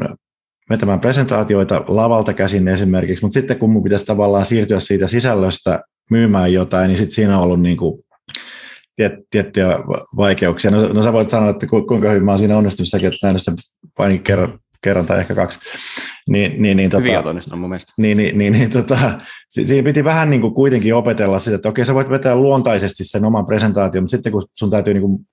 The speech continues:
Speaker 1: vaihtaa moodia, niin helposti tulee semmoinen, itselle semmoinen yhtäkkiä semmoinen limainen olo, että, öö, tota, nyt mä oon antanut jotain, että mun pitäisi vähän niin kuin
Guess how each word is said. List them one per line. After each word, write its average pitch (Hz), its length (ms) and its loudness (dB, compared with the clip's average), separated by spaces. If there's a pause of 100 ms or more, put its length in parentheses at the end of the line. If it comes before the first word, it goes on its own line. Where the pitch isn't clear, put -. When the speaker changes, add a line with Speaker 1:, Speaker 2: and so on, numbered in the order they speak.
(360)
Speaker 1:
vaihtaa 110 340 0
moodia, 107 500 2
niin 92 220 0 (680)
helposti 98 340 -2
tulee 95 220 2
semmoinen, 101 300 0
itselle 120 320 -2
semmoinen 98 320 -2
yhtäkkiä 98 400 -2
semmoinen 92 220 -2
limainen 92 300 0
olo, 92 160 0
että, 85 160 -4
öö, 95 280 0 (340)
tota, 98 220 -2 (340)
nyt 113 180 -2
mä 120 60 2
oon 113 120 2
antanut 117 220 2
jotain, 104 180 0
että 107 100 -4
mun 101 100 0
pitäisi 92 240 -2
vähän 101 200 2
niin 92 100 0
kuin 90 100 -2